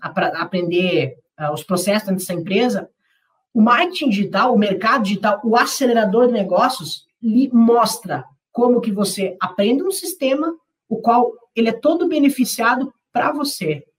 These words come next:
Você aprende um sistema na internet. O Facebook Ads, o Google Ads, eles são sistemas a qual você aprende a mexer,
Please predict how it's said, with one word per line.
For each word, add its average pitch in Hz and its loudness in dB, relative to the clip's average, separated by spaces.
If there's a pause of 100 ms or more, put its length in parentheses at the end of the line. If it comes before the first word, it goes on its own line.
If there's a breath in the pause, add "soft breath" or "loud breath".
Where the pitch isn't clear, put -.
(500)
Você 190 0
aprende 320 4
um 381 2
sistema 226 2
na 190 4
internet. 160 -2
O - -20
Facebook 208 0
Ads, 214 4
o 185 2
Google 175 2
Ads, 226 2 (920)
eles 185 2
são 294 2
sistemas 370 0 (220)
a 180 -6
qual 190 2
você 202 -2
aprende 190 -2
a - 0
mexer, 330 0